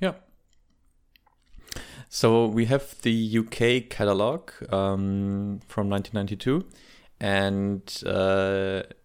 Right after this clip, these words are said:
it's, it's a pretty nice cover because you can see the actual number built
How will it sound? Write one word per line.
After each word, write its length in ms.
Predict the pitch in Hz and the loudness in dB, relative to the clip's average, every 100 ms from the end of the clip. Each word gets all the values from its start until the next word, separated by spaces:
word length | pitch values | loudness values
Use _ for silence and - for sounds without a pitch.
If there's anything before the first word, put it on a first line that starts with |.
| _ _ | _ _
it's, 440 | - 107 - - - | -4 -4 -4 -6 -4
it's 180 | 110 | -4
a 60 | 117 | -2
pretty 180 | 165 170 | 2 2
nice 320 | 151 127 120 | 4 2 0
cover 480 | - - 101 143 180 | -6 -4 -2 -2 -2
because 360 | 113 - 101 - | -4 -2 -4 -6
you 40 | |
can 400 | - 101 95 92 - _ - | -4 -2 -2 -6 -10 _ -16
see 380 | - 107 107 104 | -6 -2 0 0
the 180 | 101 | 2
actual 320 | 90 - - 95 | 0 0 -2 0
number 400 | 95 113 131 131 | 2 2 2 2
built 500 | - 101 104 - | 2 2 2 -6